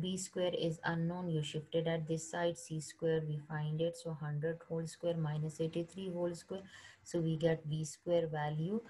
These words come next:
Thus the equation of the ellipse x square over A square plus Y square over B square equal to one. So this is the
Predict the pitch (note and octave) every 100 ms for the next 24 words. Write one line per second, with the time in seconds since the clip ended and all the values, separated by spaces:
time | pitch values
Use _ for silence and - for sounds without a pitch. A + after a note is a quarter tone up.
0 | - - - E3 E3 E3+ - E3+ F3 E3+
1 | E3 F#3 F#3+ G3+ F3+ E3 D#3 D#3+ D#3+ D#3
2 | D#3+ - - D#3+ - - - E3+ E3 E3
3 | D3+ D3 D3 - D#3 D#3 - - F#3 F3
4 | D#3 D#3 - D3 C#3+ D3 C#3+ - D#3+ D#3
5 | D3 D3 D3 C#3+ D3+ D3 - E3 D#3+ D#3+
6 | D#3 C#3+ - C#3+ C#3+ G#3+ G3 D3 C#3+ D3
7 | - D3+ C#3+ C#3+ D#3 D3 D#3+ G#3+